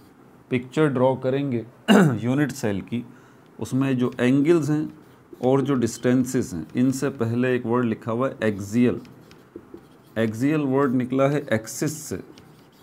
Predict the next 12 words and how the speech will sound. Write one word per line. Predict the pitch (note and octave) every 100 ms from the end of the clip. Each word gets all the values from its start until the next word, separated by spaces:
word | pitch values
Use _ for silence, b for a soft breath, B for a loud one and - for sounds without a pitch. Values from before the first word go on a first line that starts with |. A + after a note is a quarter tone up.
| B B
आपको | G#2+ B2
पता | A#2+ B2+ C#3+
है | D3
तीन | - D3+ D#3+
एक्सिस | B2 - C3+ -
होते | G#2 - B2+
हैं, | B2 A#2+
एक | - A#2 A#2 -
एक्स | C3+ C3+ - C3+
एक्सिस | A2+ - C#3 C3
होता | B2 - C3+
है, | C3